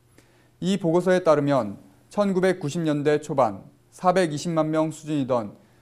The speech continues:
굶주리는 주민이 천구백구십 년대 중반으로 접어들면서 칠백만 명으로 증가했고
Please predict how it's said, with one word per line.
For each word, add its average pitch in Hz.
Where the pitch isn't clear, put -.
굶주리는 170
주민이 131
천구백구십 185
년대 156
중반으로 151
접어들면서 127
칠백만 202
명으로 156
증가했고 135